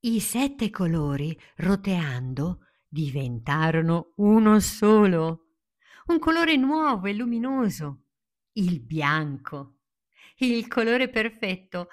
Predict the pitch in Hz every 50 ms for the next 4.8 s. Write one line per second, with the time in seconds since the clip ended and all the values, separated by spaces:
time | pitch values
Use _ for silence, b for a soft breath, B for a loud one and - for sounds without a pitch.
0 | B B _ 269 262 254 262 285 311 302 277 254 233 220 - - 240 233 233 226
1 | 214 208 202 196 196 208 208 208 - - 196 180 170 165 175 170 B B 247 B
2 | - 208 190 180 180 175 175 175 175 165 151 190 208 233 254 262 - - - 302
3 | 269 - 226 208 196 202 - 220 190 190 214 226 240 196 196 196 190 196 208 214
4 | 214 254 233 190 202 202 185 175 165 160 160 160 165 180 _